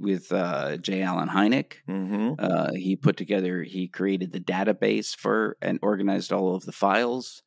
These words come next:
Speaker 1: for Project Blue Book. Uh, he's also was, uh,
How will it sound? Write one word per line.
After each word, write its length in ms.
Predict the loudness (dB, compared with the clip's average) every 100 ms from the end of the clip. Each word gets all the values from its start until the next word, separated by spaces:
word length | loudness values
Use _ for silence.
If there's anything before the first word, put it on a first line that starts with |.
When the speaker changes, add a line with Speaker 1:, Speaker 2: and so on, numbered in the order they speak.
| _ -20 _ _ _
Speaker 1:
for 260 | -2 0 0
Project 460 | 2 2 2 0
Blue 140 | 4 4
Book. 320 | 4 0 -2 -4
Uh, 580 | 2 4 4 4 0 -2
he's 280 | -2 -2 2
also 280 | 2 2 0
was, 420 | 0 -4 -4 -12 -4
uh, 200 | -2